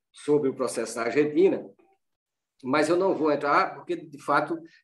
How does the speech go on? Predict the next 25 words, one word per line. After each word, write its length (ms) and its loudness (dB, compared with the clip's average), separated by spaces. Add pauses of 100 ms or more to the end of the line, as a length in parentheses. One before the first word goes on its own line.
eu 80 0
não 180 2
tenho 160 6
elemento 300 4
suficiente 480 -2
pra 120 0
falar 340 0
sobre, 480 -6 (280)
sobre 380 0
a 60 6
eleição 340 4
na 80 0
Argentina, 480 -2 (460)
é, 200 -2
e, 80 2
e, 460 -2
e, 300 -6
e 40 -8
sobre 440 0
o 140 0
crescimento 640 0
da, 480 -2
da, 460 -4
da 160 -2
esquerda, 680 0